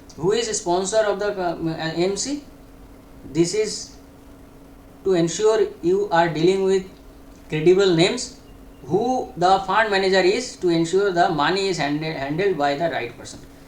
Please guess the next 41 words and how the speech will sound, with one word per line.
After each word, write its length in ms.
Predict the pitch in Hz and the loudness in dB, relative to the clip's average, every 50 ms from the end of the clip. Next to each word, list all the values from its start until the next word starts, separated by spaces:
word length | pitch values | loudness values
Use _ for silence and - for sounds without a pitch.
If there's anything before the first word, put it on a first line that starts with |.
| - - - | -18 -12 -8
এখানে 240 | 156 151 202 214 220 | -6 -4 -2 0 2
আপনাকে 460 | 196 185 185 202 220 226 226 247 233 | 2 2 2 0 -4 -2 -2 -2 0
যেটা 180 | 226 226 226 185 | 2 2 2 4
জানা 260 | 175 175 180 196 196 | 4 4 4 4 4
জরুরি 320 | 190 196 196 196 208 233 | 2 2 2 2 0 -2
সেটা 240 | 233 - 175 190 190 | -4 -6 -4 -2 -2
হচ্ছে 260 | 190 190 185 - 233 | -2 -2 -4 -4 0
এই 300 | 214 196 208 214 185 185 | 2 4 4 6 4 4
এএমসির 340 | 190 202 208 - 233 226 202 | 4 2 -2 -4 -2 -2 -2
স্পন্সর 440 | - - 190 202 220 220 - 220 214 - | -2 -2 -6 -6 -4 0 0 0 0 -2
কে? 140 | - 127 - - - - - - - - - - - - - - - - - - - - - - - | -4 -8 -8 -8 -12 -20 -20 -20 -20 -20 -20 -20 -20 -20 -20 -20 -20 -20 -20 -20 -20 -20 -12 -6 -2
এমন 200 | 175 202 226 233 | 0 0 2 2
একটা 260 | 233 233 233 233 233 | 2 2 4 4 4
স্প-, 360 | 233 - - 190 196 185 175 170 | 4 2 -2 -2 -2 -2 -2 0
ব্যক্তি 380 | 165 - 185 185 - 214 214 196 | 0 0 -2 -2 -4 -6 -6 -2
যে 380 | 165 175 202 220 240 - - - - - - - - - - - | 2 4 4 4 4 0 -4 -6 -14 -20 -20 -20 -20 -20 -12 -6
মা-, 260 | 160 160 170 170 151 | -2 0 0 0 0
মানে 220 | 156 156 156 160 160 | -2 -4 -4 -4 -2
মার্কেটে 600 | 156 156 170 170 - 202 202 208 226 240 240 185 | 0 -2 -2 0 0 -2 0 0 0 -2 -2 0
যার 280 | 156 165 175 190 202 | 2 2 2 2 2
একটা 240 | 185 180 - - 202 | 0 -4 -4 -6 -8
ট্রাস্ট 400 | 196 - 208 226 - 214 - 170 | -6 0 2 2 2 2 0 -4
আছে 240 | 131 - 120 117 120 127 | -6 -8 -8 -10 -10 -6
বা 280 | 147 156 156 151 - - - - | -2 -2 -2 -2 -2 -6 -12 -10
যার 220 | 143 160 170 185 | -2 0 0 0
উপর 160 | 190 185 214 220 | 0 0 -2 -2
একটা 160 | 214 214 190 | -2 -2 -2
বিশ্বাস 340 | 170 202 196 - 202 180 - | -2 -4 -4 -4 -4 -4 -4
আছে, 200 | - - - - | -6 -10 -10 -6
সেই 180 | - 190 214 | -2 0 2
ব্যক্তি 280 | 208 190 - - - 214 | 2 2 0 0 -4 -2
একটা 400 | 214 202 170 - - - 190 180 | -2 -2 -2 -4 -10 -8 -6 -4
যদি 260 | 175 175 170 185 185 | -2 -2 0 2 2
এএমসি 380 | 165 151 151 165 165 - 175 165 156 165 - - - - - - | 0 0 -2 -4 -4 -4 -4 -6 -6 -10 -14 -18 -20 -20 -20 -18
স্পন্সর 400 | - - - 151 160 160 165 165 147 | -16 -10 -6 -4 -2 -2 -2 -2 -2
হয় 160 | 139 139 143 | -2 -4 -4
তাহলে 320 | 139 143 151 160 170 185 | -2 -2 -2 0 0 2
আপনি 240 | 170 143 147 151 151 | 0 0 0 -4 -6
কিন্তু 200 | 151 156 165 180 | -6 -6 -4 -4
ইনভেস্ট 300 | 165 147 143 156 151 - | -4 -4 -4 -6 -8 -10
করতে 340 | - 165 156 - - 214 254 | -12 -12 -14 -10 -8 -8 -10